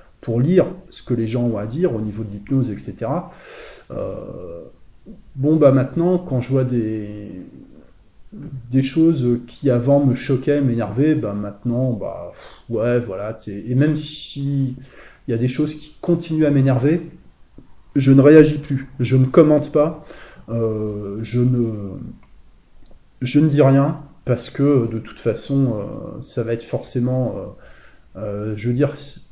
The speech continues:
si je mets un commentaire sur quelque chose qui m'énerve, bah, ça va être, euh, ça va être sous le coup de l'émotion, donc ça va être, euh,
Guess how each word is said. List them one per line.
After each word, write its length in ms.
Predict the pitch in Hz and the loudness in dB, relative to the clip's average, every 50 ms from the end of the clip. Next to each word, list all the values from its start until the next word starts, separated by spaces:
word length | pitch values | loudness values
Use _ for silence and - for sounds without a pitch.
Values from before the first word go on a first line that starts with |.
| - | -18
si 580 | - - - - - - - - - - 147 147 | -16 -14 -12 -12 -12 -12 -12 -14 -14 -8 -6 -4
je 120 | 131 131 | -2 2
mets 80 | 143 139 | 2 2
un 100 | 131 127 | 2 2
commentaire 500 | 131 - 131 131 135 131 131 151 139 - | 2 0 0 0 0 0 0 0 -2 -2
sur 180 | - - 117 - | -4 -8 -10 -8
quelque 260 | - 123 - - 117 | -8 -8 -6 -6 -6
chose 240 | - - 123 123 - | -4 -4 -4 -4 -6
qui 140 | - 123 | -8 -4
m'énerve, 460 | 120 120 120 127 147 143 131 107 104 - - - - - - - - - - - - - | -2 -2 0 0 0 0 0 -2 -6 -10 -12 -16 -20 -20 -20 -20 -20 -20 -20 -20 -16 -8
bah, 220 | 107 110 110 117 - | -4 -2 -2 -2 -2
ça 280 | - - - - 131 120 | -6 -8 -4 -2 0 2
va 100 | 120 120 | 2 2
être, 340 | 123 123 123 - - - 117 | 2 0 -2 -4 -6 -6 -4
euh, 460 | 107 104 98 101 107 107 - - 107 | -4 -4 -6 -6 -8 -10 -12 -12 -12
ça 160 | - - 117 | -8 -4 -2
va 60 | 123 | -2
être 80 | 123 - | -2 -4
sous 120 | - 151 | -4 -8
le 60 | 151 | -6
coup 100 | 151 - | -2 4
de 60 | 156 160 | 6 8
l'émotion, 460 | 156 156 156 147 - - 180 175 151 | 8 8 8 4 4 2 0 2 2
donc 140 | 120 104 - | 0 -2 -2
ça 120 | - 120 | -2 -2
va 60 | 117 | -2
être, 240 | 117 117 - - 110 | -2 -2 -4 -6 -6
euh, 440 | 110 110 107 107 107 107 104 98 | -4 -4 -6 -8 -8 -10 -12 -14